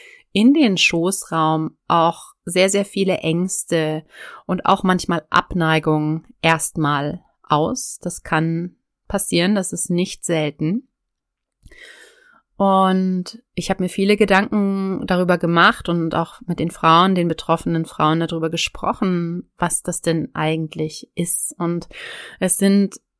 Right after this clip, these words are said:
ja, es ist eine Mischung aus verschiedenen Faktoren, auf die ich da heute auch gerne so ein bisschen eingehen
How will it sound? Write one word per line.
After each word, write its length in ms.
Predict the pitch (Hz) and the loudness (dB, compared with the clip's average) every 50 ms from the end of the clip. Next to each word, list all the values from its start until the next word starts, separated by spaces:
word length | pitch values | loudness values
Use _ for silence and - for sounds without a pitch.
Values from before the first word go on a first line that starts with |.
| _ _ - | _ _ -2
ja, 140 | 180 165 170 | 0 0 0
es 120 | 175 - | -2 -2
ist 120 | - - | -4 -2
eine 160 | 175 180 180 175 | 0 2 2 2
Mischung 720 | 175 180 180 180 180 196 226 - - - 233 226 226 220 | 2 2 2 4 4 4 4 4 4 4 4 4 4 2
aus 240 | - - 180 185 - | 2 0 0 0 0
verschiedenen 800 | - 190 185 - - 185 180 196 - 202 190 185 180 180 180 175 | -2 -2 -2 -2 -2 -2 -4 0 0 0 2 2 2 0 0 -2
Faktoren, 840 | - - 180 170 - _ - - 165 170 170 170 170 170 170 170 165 | -2 -4 -6 -8 -6 _ 0 2 4 4 6 4 4 4 2 2 0
auf 240 | - - 165 - - | 0 -2 -2 -4 -6
die 260 | - - 175 170 175 | -6 -4 -2 0 0
ich 140 | 175 - - | -2 -2 -2
da 180 | - 165 165 | -2 -2 0
heute 320 | 160 160 165 165 - - - | 0 0 0 0 0 -2 -2
auch 160 | 165 - - | -4 -6 -4
gerne 380 | - 170 165 165 165 170 165 160 | -2 0 2 2 2 2 0 0
so 80 | 165 | -2
ein 160 | 165 165 160 | -2 -2 -2
bisschen 280 | 160 165 - - 170 170 | -2 -4 -6 -6 -6 -6
eingehen 1000 | - - 147 147 147 151 160 160 160 156 151 156 156 151 151 151 151 151 156 156 | -4 -4 -2 0 2 2 2 2 0 0 0 -2 0 0 0 -2 -2 -4 -6 -8